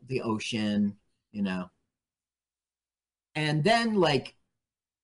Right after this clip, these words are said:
it's like, "Your friends are looking for you." And he goes, "Oh, they don't even care. I'm just here 'cause my mom told my sister to take me. All she wants to do is smoke cigarettes and kiss boys."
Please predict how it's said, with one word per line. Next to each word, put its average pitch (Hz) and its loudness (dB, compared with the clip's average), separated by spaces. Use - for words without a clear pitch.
it's - -4
like, 123 0
"Your 165 2
friends 247 2
are 175 6
looking 180 4
for 117 2
you." 127 4
And 185 2
he 131 -2
goes, 110 -6
"Oh, 131 -2
they 127 0
don't 120 2
even 110 0
care. 107 -2
I'm 110 0
just 127 -4
here 123 0
'cause 117 -6
my 107 0
mom 113 4
told 110 -4
my 98 -4
sister 113 -4
to 98 -4
take - -4
me. 110 -2
All 202 4
she 202 4
wants 160 4
to - -4
do 135 -2
is 123 0
smoke 147 0
cigarettes 127 0
and 113 -4
kiss 123 -4
boys." 104 -2